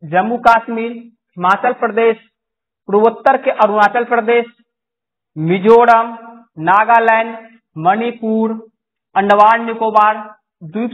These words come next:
समूह में औसतन दस प्रतिशत से कम भूभाग पर खेती होती है। कारा के ये जो राज्य है, कौन?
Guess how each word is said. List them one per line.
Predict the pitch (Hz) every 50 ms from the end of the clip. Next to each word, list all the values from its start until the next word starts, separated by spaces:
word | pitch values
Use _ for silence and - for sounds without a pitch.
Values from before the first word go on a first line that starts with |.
| - -
समूह | 220 214 208 214 214 208
में | 214 214 208 214 - 202
औसतन | 190 196 190 - - - _ 202 196 196 208 226 220 _ _ _ _ _ _
दस | 160 143 185 208 214 208 - 214 -
प्रतिशत | 202 190 190 - _ 202 190 - 220 208 208 _ _
से | - 190 180 185 _
कम | - 214 247 254 226
भूभाग | 208 196 202 185 180 180 185 185 175 - -
पर | 196 214 254 269 - _ _ _ _ _ _ _ _ _ _
खेती | 202 185 - 185 247 262 262
होती | 196 190 165 - - 170 147
है। | 143 147 135 127 - - _ _ _ _ _ _ _ _ _ _ _ _ _
कारा | 196 196 220 247 269 285
के | 277 277 277
ये | 269 269 226
जो | 247 254
राज्य | 254 247 247 254 226 196 208 190
है, | 165 143 127 120 _ _ _ _ _ _ _
कौन? | - 240 247 240 196 143